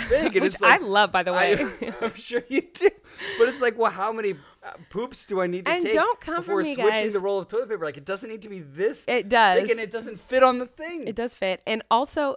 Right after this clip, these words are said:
Speaker 2: don't come for me, everyone. I know everyone's gonna be like, "You're such an idiot." They're talking about compared to, like, a one-ply paper. Like, I get it. I understand that, like, compared to, like, if you are staying
Speaker 1: Is that an absorbency?
Speaker 2: Yeah, like, the,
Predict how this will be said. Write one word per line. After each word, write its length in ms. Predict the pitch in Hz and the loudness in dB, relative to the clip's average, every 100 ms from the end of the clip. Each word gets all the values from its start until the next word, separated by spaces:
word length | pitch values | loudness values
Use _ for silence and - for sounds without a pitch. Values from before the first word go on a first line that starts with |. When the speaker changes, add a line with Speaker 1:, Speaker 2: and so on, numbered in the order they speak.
| - | -4
Speaker 2:
don't 260 | 208 220 415 | -2 0 0
come 180 | 370 349 | -4 -4
for 100 | 320 | -2
me, 100 | 269 | -2
everyone. 260 | 247 233 | -2 -4
I 60 | 214 | -2
know 100 | 220 | -2
everyone's 240 | 254 277 233 | -2 -4 -4
gonna 100 | 247 | -6
be 40 | |
like, 60 | 220 | -4
"You're 60 | 254 | -6
such 240 | - - | -4 -4
an 80 | 285 - | -4 -2
idiot." 300 | 247 254 202 | -2 0 -2
They're 80 | |
talking 320 | 202 226 233 233 | -4 -8 -8 -8
about 220 | 196 - | -8 -8
compared 280 | 202 196 190 | -12 -12 -12
to, 40 | |
like, 140 | 190 185 | -10 -10
a 40 | |
one-ply 680 | 180 180 180 - 170 160 156 | -8 -8 -10 -12 -10 -10 -10
paper. 380 | 175 160 139 | -12 -12 -14
Like, 200 | - 147 - | -14 -14 -10
I 160 | 175 180 | -10 -10
get 340 | 160 185 190 | -10 -8 -6
it. 160 | 190 - | -6 -4
I 100 | 185 | -6
understand 640 | 190 196 - 190 185 185 | -8 -10 -10 -10 -8 -8
that, 80 | 175 | -8
like, 240 | 170 165 - _ _ _ _ | -10 -12 -18 _ _ _ _
compared 580 | - 202 190 190 202 214 | -14 -12 -12 -10 -8 -8
to, 100 | 208 | -10
like, 260 | 196 185 180 | -8 -6 -6
if 120 | 190 | -10
you 140 | 196 202 | -8 -8
are 80 | |
staying 240 | 196 - 190 | -8 -8 -4
Speaker 1:
Is 40 | |
that 140 | 180 135 | 0 0
an 80 | 135 117 | -2 -8
absorbency? 720 | 104 107 131 175 - 247 262 _ _ _ _ _ _ _ | -10 -10 -10 -14 -14 -16 -16 _ _ _ _ _ _ _
Speaker 2:
Yeah, 120 | - 285 | -8 -6
like, 140 | 233 | -4
the, 100 | 254 | -6